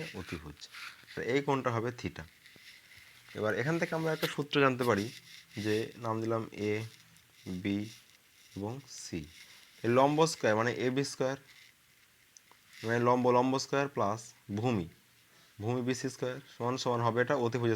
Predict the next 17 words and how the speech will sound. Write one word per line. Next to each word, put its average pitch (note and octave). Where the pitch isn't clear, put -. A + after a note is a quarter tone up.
স্কয়ার, E2+
এ G#2+
সি A#2
অতিভুজ G#2
স্কয়ার। D#2+
তাহলে G#2+
এ -
বিকে D#3+
আমরা D#3+
বলছি D#3
লম্ব, C3
লম্ব A#2
স্কয়ার B2
প্লাস G#2
বি G#2+
সি B2
এখানে D3